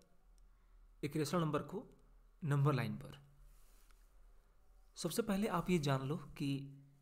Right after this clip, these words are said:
रेशनल नंबर्स को ब्रॉडली दो भागों में डिवाइड कर सकते हो। पहला, पहला जो डिवीजन है वो है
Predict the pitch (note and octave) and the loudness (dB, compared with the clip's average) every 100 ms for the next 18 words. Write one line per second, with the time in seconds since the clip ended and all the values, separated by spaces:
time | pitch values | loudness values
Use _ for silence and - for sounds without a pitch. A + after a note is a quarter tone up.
0 | _ - C3+ C#3+ G3 F3 E3+ E3+ - F3 | _ -8 -4 0 4 4 4 0 0 2
1 | E3 C3+ C#3 C#3+ C3+ A#2+ D#3+ - - - | 2 2 4 4 2 -2 -4 -12 -20 -20
2 | - - _ - C3+ F#3 C#3 C#3 D3+ E3 | -20 -20 _ 0 8 8 8 0 0 0
3 | C3 A2 A#2 - - G#2 A2 - _ _ | 0 -2 -6 -12 -16 -18 -20 -20 _ _
4 | - - - - - - - - - - | -20 -20 -20 -20 -20 -20 -20 -20 -20 -8
5 | - C#3+ G3 G3+ - - - - - - | -2 2 2 0 -6 -20 -20 -20 -18 -20
6 | - - - - - - - - - - | -20 -20 -20 -20 -20 -20 -20 -20 -6 -2
7 | - - - - - - - - - - | -2 -2 -8 -14 -20 -20 -20 -20 -20 -20
8 | - - - - - - - - D3 F3+ | -20 -20 -20 -20 -20 -20 -20 -10 -4 0
9 | G3 E3 D#3 C#3+ D3 C3 D#3+ F#3 - - | 4 4 4 2 2 2 -2 -4 -10 -12
10 | D#3+ C#3 C3+ D3 | -6 -2 -2 -4